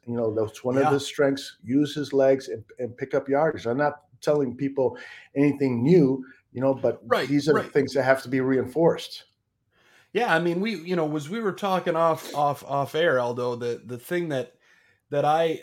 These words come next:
Speaker 2: that I brought up to you was that I think, uh, you know, I'm not as concerned with Justin today as I am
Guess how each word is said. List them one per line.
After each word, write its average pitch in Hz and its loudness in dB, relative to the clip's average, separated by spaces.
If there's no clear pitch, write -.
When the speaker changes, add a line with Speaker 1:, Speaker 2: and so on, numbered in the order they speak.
Speaker 2:
that 143 -4
I 147 0
brought 147 0
up 151 -2
to 135 -10
you 160 -6
was 131 -2
that 131 -4
I 131 -4
think, 139 -10
uh, 87 -14
you 147 -10
know, 123 -6
I'm 147 -2
not 143 -4
as 131 -6
concerned 139 -8
with 113 -10
Justin 123 -6
today 123 -4
as 120 -6
I 113 -6
am 127 -6